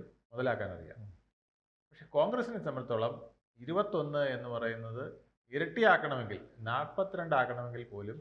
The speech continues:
വലിയ അധ്വാനം ചെയ്യേണ്ട ഒരവസ്ഥയാണ് ഉള്ളത്. ഇപ്പൊ നാൽപത്തിരണ്ട് ആയാൽ പോലും എങ്ങും എത്തുന്നില്ല. ഈ ഇരുപത്തഞ്ചും നാൽപത്തിരണ്ടും ചേർന്നാലും നമുക്ക് അറുപത്തേഴിന്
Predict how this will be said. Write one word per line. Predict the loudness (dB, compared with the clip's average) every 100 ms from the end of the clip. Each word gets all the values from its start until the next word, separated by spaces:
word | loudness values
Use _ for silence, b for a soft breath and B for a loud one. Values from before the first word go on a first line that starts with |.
| -16 _ _ _ _ _ _
വലിയ | -6 0
അധ്വാനം | 0 2 0 0 -6
ചെയ്യേണ്ട | -6 -6
ഒരവസ്ഥയാണ് | -6 -8 -8 -10 -10 -10 -18 _
ഉള്ളത്. | -20 -20 _ _ _ _
ഇപ്പൊ | _ -12
നാൽപത്തിരണ്ട് | -6 -4 -2 0 0 4
ആയാൽ | 8 8 6
പോലും | 0 -4 -6 -10
എങ്ങും | -10 -8
എത്തുന്നില്ല. | -10 -10 -10 -10 -12 -18 _ _ _ _ _ _ _ _ _ _
ഈ | -4 -4 -4 -6
ഇരുപത്തഞ്ചും | -2 -2 0 -4 -6 -10 -16 _ _
നാൽപത്തിരണ്ടും | -6 -4 -2 -4 -4 0
ചേർന്നാലും | 2 2 2 0 -2 -10 _ _ _ -16
നമുക്ക് | -14 -6 -6 -6 -10 -6
അറുപത്തേഴിന് | -2 0 0 0 -2 -4